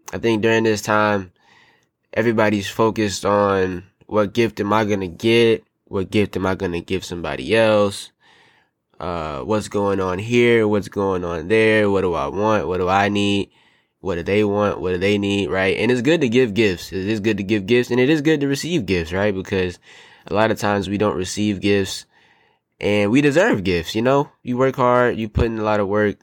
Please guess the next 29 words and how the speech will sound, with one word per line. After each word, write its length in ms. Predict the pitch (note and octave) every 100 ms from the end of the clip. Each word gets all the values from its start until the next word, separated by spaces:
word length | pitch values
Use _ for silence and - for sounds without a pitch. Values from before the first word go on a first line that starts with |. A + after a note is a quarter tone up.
| _ -
and 680 | G2 G2 G2 F#2 F#2 F#2
you 60 | G2
do 180 | G2 A2
things 360 | G#2 G2+ G2+
for 100 | -
people, 420 | G2 G#2 G2+ F#2+ F#2+
and 240 | F#2+ F#2+
it's 140 | G#2
always 320 | G#2+ B2+ A#2+ G#2
good 220 | A2 G#2
to 100 | G#2
be 220 | F#2 G#2
able 180 | G2 G2
to 220 | - F#2
just 260 | F#2 G2 -
relax 400 | G2 G2+ F#2+ G2
and 100 | F#2
receive 440 | F#2 - A2 G#2
things. 400 | F#2 D#2 - - - - - - _ -
And 80 | G2+
I'm 140 | A#2+
not 180 | C3 -
condemning 500 | A2 G2+ A#2 A2+ G#2
Christmas 480 | A#2 G#2+ G2+ G2 G2
or 60 |
anything 540 | G#2 G#2 G2+ - F#2+ F#2
like 260 | E2 -
that, 300 | G2+ G2 - _ _ _ _ _ _ _ _ _ - _ -
but 340 | G3+ E3+ -